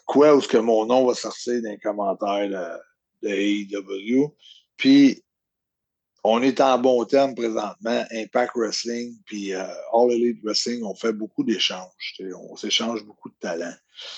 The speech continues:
Donc, euh, il y a beaucoup de possibilités de, de, de ce côté-là. Mais, tu sais, moi, je laisse les choses aller, je mets pas de pression nulle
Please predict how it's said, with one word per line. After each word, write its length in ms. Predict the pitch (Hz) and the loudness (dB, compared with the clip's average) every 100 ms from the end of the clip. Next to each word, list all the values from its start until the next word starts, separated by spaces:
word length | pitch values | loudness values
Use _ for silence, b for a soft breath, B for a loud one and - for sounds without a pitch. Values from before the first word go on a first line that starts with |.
| B B _ - | B B _ 0
Donc, 320 | 113 113 120 | 2 2 2
euh, 420 | 107 101 98 95 92 - - - _ - | 2 4 2 2 0 -4 -8 -18 _ -14
il 60 | |
y 20 | 104 | -12
a 20 | |
beaucoup 240 | 110 - | -6 -2
de 40 | - | 0
possibilités 600 | 127 123 - 110 - 135 | 2 0 0 -2 4 6
de, 100 | 120 110 - - | 6 2 -6 -6
de, 220 | 107 101 | -2 -2
de 120 | 98 | -2
ce 120 | 98 - | -4 0
côté-là. 680 | 113 110 110 101 127 175 185 - B B B B B _ - | 0 2 4 6 6 4 2 -14 B B B B B _ 0
Mais, 520 | 110 135 131 127 120 | 6 8 8 6 4
tu 60 | - _ _ _ | -2 _ _ _
sais, 120 | 131 | 0
moi, 160 | 127 131 | 2 2
je 120 | 117 | 2
laisse 200 | 135 - | 0 0
les 100 | 123 | -2
choses 320 | - 131 127 | 0 0 0
aller, 300 | 120 113 127 | -2 -2 -6
je 80 | 113 | -8
mets 100 | 107 - | -10 -6
pas 80 | |
de 60 | 117 | -6
pression 500 | 110 113 104 120 113 | -2 -2 -2 -4 -4
nulle 180 | 110 | -6